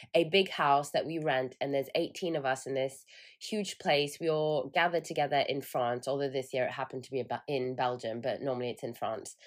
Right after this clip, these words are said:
And I feel like Isla is,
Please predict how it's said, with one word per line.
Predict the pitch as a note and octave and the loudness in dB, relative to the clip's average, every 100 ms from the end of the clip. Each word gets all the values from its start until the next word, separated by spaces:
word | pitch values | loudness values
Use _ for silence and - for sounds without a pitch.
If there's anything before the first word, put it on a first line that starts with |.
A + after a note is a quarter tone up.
| - - - - | -20 -20 -20 -6
And | E3 D#3+ E3 E3 F3 - - - - | 0 2 4 4 2 -6 -16 -18 -6
I | - | -2
feel | A#3+ G#4+ A4+ | 2 2 2
like | - - C4+ | 0 4 6
Isla | C4 D#3 C#3 - | 6 6 4 4
is, | F3 F3+ F3+ E3+ | 4 4 4 0